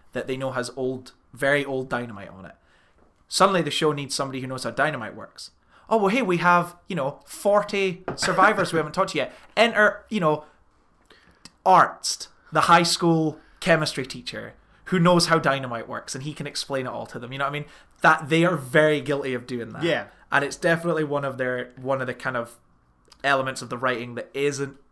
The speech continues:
Speaker 1: very well handled. There's a particular plot line in season three, uh, where two characters who we've never seen before, called Nikki and Paolo,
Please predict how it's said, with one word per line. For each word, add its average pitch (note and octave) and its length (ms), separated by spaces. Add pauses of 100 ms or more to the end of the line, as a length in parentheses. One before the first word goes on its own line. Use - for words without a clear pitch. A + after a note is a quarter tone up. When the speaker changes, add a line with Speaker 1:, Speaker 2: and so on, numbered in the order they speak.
(220)
Speaker 1:
very D#3+ 300
well D#3+ 160
handled. F3 380 (180)
There's D3+ 180
a C3+ 40
particular D3+ 380
plot D3 300
line C3+ 200
in C3+ 120
season B2 380
three, B2 360 (880)
uh, B2 400 (380)
where C3 560
two F3+ 220
characters D3+ 540
who C#3+ 140
we've C#3 140
never F#3 220
seen C#3 240
before, A2 420 (460)
called C3+ 200
Nikki D3 280
and B2+ 100
Paolo, A2 460